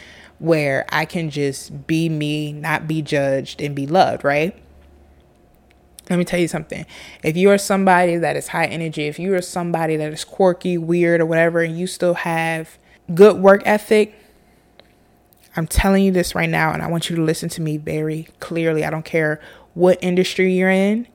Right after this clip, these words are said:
whether if you're corporate or entertainment or wherever you stand when it comes to being in the work field. Do not ever,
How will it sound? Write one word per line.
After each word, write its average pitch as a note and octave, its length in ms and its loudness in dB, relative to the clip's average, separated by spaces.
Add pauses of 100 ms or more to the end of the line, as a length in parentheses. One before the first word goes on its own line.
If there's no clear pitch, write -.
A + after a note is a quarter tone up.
(300)
whether E3+ 180 2
if D#3+ 140 -2
you're D#3 100 0
corporate F#3+ 500 2
or F3 60 0
entertainment F#3 640 -2
or E3 40 -2
wherever F3 320 2
you F#3 140 -2
stand F3+ 380 -2
when E3 100 -4
it D#3+ 80 -10
comes E3+ 240 -8
to E3 60 -6
being D#3+ 200 -6
in D#3 80 -8
the D3+ 60 -10
work D3+ 240 -8
field. - 440 -12 (460)
Do F#3 220 2
not E3+ 280 0 (240)
ever, F#3+ 800 8